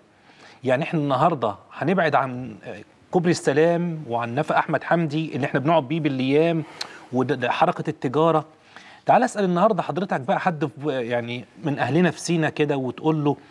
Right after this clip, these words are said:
البضاعة اللي كانت بتجيلك وبتجيلك بعد أسبوع، أو الحاجة اللي أنت بتحاول تسافر من سينا تطلع للوادي وتقعد بالأيام، النهاردة هتنتقل في دقايق معدودة. تصدق ده؟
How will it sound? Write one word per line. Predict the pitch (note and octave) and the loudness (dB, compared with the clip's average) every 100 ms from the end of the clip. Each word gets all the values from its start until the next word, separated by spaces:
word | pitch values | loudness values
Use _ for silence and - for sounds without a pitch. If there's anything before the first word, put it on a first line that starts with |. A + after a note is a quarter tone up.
| - - - C#3 | -20 -20 -10 -4
البضاعة | - A#2+ D#3 G#3+ | -2 2 4 4
اللي | G3 | 2
كانت | E3+ D#3+ C#3 | -2 -4 -4
بتجيلك | B2+ C#3+ F#3 E3 | -6 -2 0 0
وبتجيلك | D3+ C3 A2+ F3 E3+ | -2 -4 -2 0 0
بعد | C3 C3 A#2 | 2 0 0
أسبوع، | A#2 A2 G#2 D3 E3 D3+ B2+ C3 | -8 -10 -4 0 4 4 2 -2
أو | B2 | -6
الحاجة | A2+ A#2 A2+ - F3+ E3+ | -6 -8 -8 0 0 2
اللي | D#3 | -2
أنت | F3+ D3+ | -2 -4
بتحاول | D#3 - E3 D3+ | -4 -2 0 0
تسافر | C3 D#3+ D#3 C#3+ | -2 -4 -2 -4
من | A#2+ D#3+ D3 B2 | -2 -2 -2 -4
سينا | - E3+ D#3+ C#3 | -2 0 2 2
تطلع | - D#3 D3 B2 - _ _ - - - | 0 0 0 -2 -6 _ _ -20 -20 -4
للوادي | C#3 C#3 C#3+ E3 D3 C3 A2 - - - | 0 4 4 4 2 -2 -8 -14 -16 -6
وتقعد | B2 G#3+ G3 E3 B2+ | 0 2 4 2 0
بالأيام، | C#3+ C#3 C#3 D3 D#3+ D#3 B2+ - - | -2 0 0 2 2 2 -4 -10 -10
النهاردة | C#3 D3 A#3 G#3 | -2 2 2 2
هتنتقل | E3+ D#3 C#3+ F#3+ F3 C3 | -2 -4 -4 -4 -6 -6
في | - D3+ D3 B2+ | -4 -2 -2 0
دقايق | C#3+ E3 F#3+ D3 | 0 2 0 0
معدودة. | C#3 A#2+ D3+ D#3 A2+ - | 0 0 0 0 -2 -6
تصدق | - G3+ E3 C#3 | -2 0 0 0
ده؟ | F3 | -2